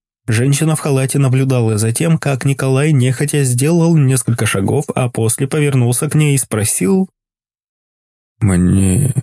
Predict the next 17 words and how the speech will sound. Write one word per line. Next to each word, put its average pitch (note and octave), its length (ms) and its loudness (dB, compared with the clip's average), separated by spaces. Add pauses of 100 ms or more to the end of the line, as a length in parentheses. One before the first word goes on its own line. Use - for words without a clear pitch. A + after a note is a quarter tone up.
(220)
идти - 380 -4
с - 140 -2
ней?» A2+ 320 0 (840)
«Да, A2 640 2
в E3 80 -2
этом E3+ 300 0
мире D3+ 240 2
она D3 200 2
твоя D3+ 300 0
жена. C#3+ 420 2 (240)
Иди». C#3+ 380 0 (1700)
Татьяна C3 580 0
привела A#2+ 600 0
мужа A2+ 400 2
в G2 160 0
их G2 260 -2
дом. F2 500 -2